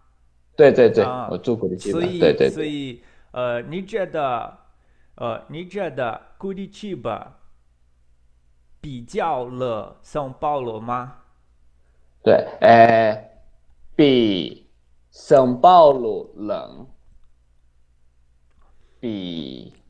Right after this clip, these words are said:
Speaker 2: 这，啊，OK。Curitiba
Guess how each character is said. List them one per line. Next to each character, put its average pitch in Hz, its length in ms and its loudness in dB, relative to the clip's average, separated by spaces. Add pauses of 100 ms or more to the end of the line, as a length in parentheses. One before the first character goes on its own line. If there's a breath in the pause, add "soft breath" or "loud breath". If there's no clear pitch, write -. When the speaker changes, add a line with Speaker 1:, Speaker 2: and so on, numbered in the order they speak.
Speaker 2:
这， 143 160 -14 (160)
啊， 123 240 -10
OK。 113 260 -16 (720)
Curitiba 160 840 -10